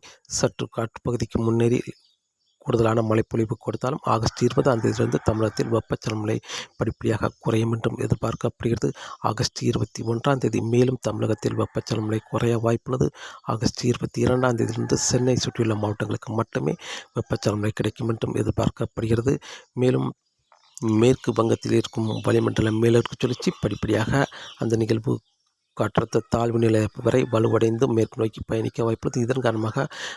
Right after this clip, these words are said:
ஆகஸ்ட் இருபதாம் தேதியிலிருந்து காற்றின் வேகம் தென்மேற்கு காற்று படிப்படியாக அதிகரிக்க வாய்ப்புள்ளது. கணவாய் பகுதிகளில் வெப்பச்சலனம் என்பது ஆகஸ்ட் இருபத்தி இரண்டாம் தேதியிலிருந்து சென்னை சுற்றியுள்ள மாவட்டங்களுக்கு மட்டுமே மழை கிடைக்க வாய்ப்புள்ளது.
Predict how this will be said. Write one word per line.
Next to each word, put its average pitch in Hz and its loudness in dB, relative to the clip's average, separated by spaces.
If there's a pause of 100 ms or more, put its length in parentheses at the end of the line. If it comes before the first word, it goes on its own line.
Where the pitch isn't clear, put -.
(120)
ஆகஸ்ட் - -2 (440)
இருபதாம் 113 2
தேதியிலிருந்து 113 2 (140)
காற்றின் 113 -4
வேகம் 117 0 (100)
தென்மேற்கு 117 -2
காற்று 117 -4
படிப்படியாக - -2
அதிகரிக்க 113 -2
வாய்ப்புள்ளது. 117 0
கணவாய் 110 0
பகுதிகளில் 127 -2 (600)
வெப்பச்சலனம் 123 2
என்பது 113 2 (260)
ஆகஸ்ட் 113 0
இருபத்தி 113 -2
இரண்டாம் 117 2
தேதியிலிருந்து 113 0
சென்னை 120 2
சுற்றியுள்ள 113 -4
மாவட்டங்களுக்கு 110 -4
மட்டுமே 117 0
மழை 104 0
கிடைக்க 104 -4
வாய்ப்புள்ளது. 113 0